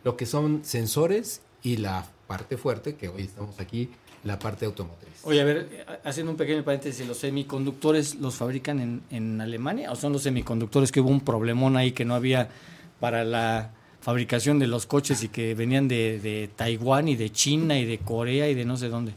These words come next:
Speaker 1: Mira, nosotros tenemos varias plantas a nivel mundial. En
Speaker 2: Ujú.
Speaker 1: realidad tenemos cuarenta y nueve plantas donde producimos
Speaker 2: Cuarenta y nueve
Speaker 1: cuarenta y nueve
Speaker 2: plantas.
Speaker 1: a nivel mundial. Donde producimos también semiconductores,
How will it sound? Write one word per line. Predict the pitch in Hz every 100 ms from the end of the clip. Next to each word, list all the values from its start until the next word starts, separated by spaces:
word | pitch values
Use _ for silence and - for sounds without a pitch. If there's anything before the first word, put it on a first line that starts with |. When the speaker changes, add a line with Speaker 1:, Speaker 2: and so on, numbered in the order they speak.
| - -
Speaker 1:
Mira, | 170 175
nosotros | 165 185 196
tenemos | 196 165 160 147
varias | 147 147 -
plantas | 127 120 131 120
a |
nivel | 101 98 101
mundial. | 107 107 113 113 - -
En | 139
Speaker 2:
Ujú. |
Speaker 1:
realidad | 120 127 135 139
tenemos | 147 147 147
cuarenta | 139 120 117
y | 120
nueve | 135 135
plantas | - 123 113 98 - - -
donde | 110 107 101 101 - - - -
producimos | 123 143 147 151 135
Speaker 2:
Cuarenta | 147
y | 151
nueve | 156 185 185
Speaker 1:
cuarenta | - 151 165 156 117
y | 98
nueve |
Speaker 2:
plantas. | 110 120 117
Speaker 1:
a | 104
nivel | 92
mundial. | 90 87 80 80 _ _ _ - - - - - - -
Donde | 156 185
producimos | 156 156 147 156 147 147
también | 135 135 135
semiconductores, | 110 107 113 107 107 143 143 139